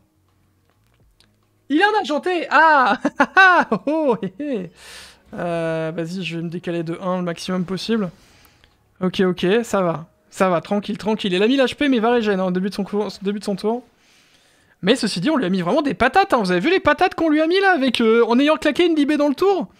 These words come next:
On se met bien, on se met bien. D'ailleurs, vous allez pouvoir voir aussi la grosse capacité d'aversion, pouvoir placer notre adversaire un peu où on veut sur les murs. Là, concrètement, euh, vous allez voir que ça, ça tape un peu. Deux mille cent points de vie, est-ce qu'on est capable de les mettre ? Bah écoutez, réponse tout de suite, hein.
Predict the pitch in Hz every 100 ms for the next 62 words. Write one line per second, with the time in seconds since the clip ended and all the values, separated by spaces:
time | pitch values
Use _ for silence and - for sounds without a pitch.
0 | _ _ _ _ _ _ _ _ _ _
1 | _ - 208 214 - 269 339 349 233 254
2 | 254 330 240 294 214 180 202 208 220 220
3 | 254 247 226 254 262 190 190 180 170 240
4 | - 220 214 208 220 196 185 180 226 233
5 | - - - - - 214 202 226 208 196
6 | 196 - 196 180 208 185 180 208 196 170
7 | 180 196 170 - _ _ _ _ 185 196
8 | 180 170 185 202 190 165 160 160 160 165
9 | 180 202 165 - 180 170 170 196 180 220
10 | 262 - - - 233 320 320 277 285 311
11 | 269 247 262 285 247 254 240 262 - 180
12 | 185 202 214 190 202 190 254 247 214